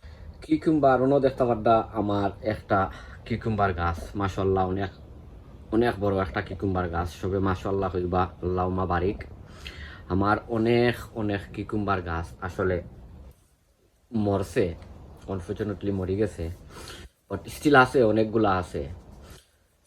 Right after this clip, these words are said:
So অনেক ক্ষেত্রে দেখা যায় আপনার কিকুম্বার গাছ একটু বড় হইয়া মরি যায়, আর নাই ফাতা নষ্ট হয়ে যায়, আর নাই মাইল্ড একটা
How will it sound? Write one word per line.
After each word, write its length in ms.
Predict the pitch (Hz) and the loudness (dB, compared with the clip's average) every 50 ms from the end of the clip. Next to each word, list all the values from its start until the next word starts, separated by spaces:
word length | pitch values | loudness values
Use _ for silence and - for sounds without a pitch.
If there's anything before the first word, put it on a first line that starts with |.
| - | -6
So 120 | - 113 110 113 110 110 110 - - - 104 | 0 4 6 6 6 6 4 0 -4 -2 0
অনেক 320 | 117 139 151 160 160 156 - - - | 2 4 6 6 6 4 2 -4 -2
ক্ষেত্রে 380 | - 151 135 139 - - 135 135 135 135 - - - 113 - | 0 2 2 2 2 4 6 8 8 6 6 2 0 2 2
দেখা 220 | 120 117 123 117 | 2 4 4 2
যায় 280 | 110 110 107 104 104 - - - | 4 4 4 4 4 2 0 -4
আপনার 440 | 104 101 90 - 107 98 98 92 90 90 - - - - | -8 -8 -6 -4 0 0 2 2 0 -4 -8 -14 -18 -10
কিকুম্বার 540 | - 120 110 - 123 117 110 107 110 107 101 | -8 -8 -4 -2 -2 -2 0 0 0 -2 -2
গাছ 300 | 95 95 92 92 95 - - - - - - - - - - 104 | 0 0 0 0 0 -4 -8 -16 -18 -18 -18 -18 -14 -10 -10 -8
একটু 200 | 98 - - - 101 101 101 | -8 -8 -8 -8 -6 -4 -2
বড় 200 | 101 98 92 98 | 0 2 2 4
হইয়া 280 | 104 110 104 95 90 85 82 - - - - - - - - - - - - - - _ _ _ - | 4 4 2 2 0 -2 -6 -10 -12 -16 -18 -18 -18 -18 -18 -18 -18 -18 -18 -20 -20 _ _ _ -6
মরি 320 | 104 107 107 110 113 120 123 | -2 0 0 0 0 0 0
যায়, 320 | 139 135 127 120 117 117 - - - | 2 2 2 2 2 0 -4 -6 -4
আর 140 | 98 98 98 101 101 | -4 -4 -4 -2 -2
নাই 240 | 101 98 95 95 95 95 - - - - | -2 0 0 0 -2 -2 -4 -8 -12 -6
ফাতা 300 | - 117 113 - - 123 | -4 -4 -2 0 0 0
নষ্ট 280 | 117 113 110 92 - - | 0 -2 -4 -8 -6 -4
হয়ে 180 | 104 101 101 98 92 | -4 -4 -2 -2 -2
যায়, 180 | 92 87 92 90 - - - - - - - - - - - - - _ - - | -4 -4 -4 -6 -8 -14 -18 -20 -20 -20 -20 -20 -20 -20 -20 -20 -20 _ -6 -2
আর 100 | 104 104 104 107 110 | 0 2 2 2 2
নাই 240 | 107 104 104 104 101 101 - - 110 104 104 107 | 4 4 4 2 2 0 -2 -4 -4 0 2 4
মাইল্ড 420 | 113 120 117 120 127 127 117 98 104 101 101 - - | 6 6 8 8 6 6 4 2 2 2 2 0 -2
একটা 340 | 92 98 - - - 110 104 | -4 -6 -6 -2 0 2 2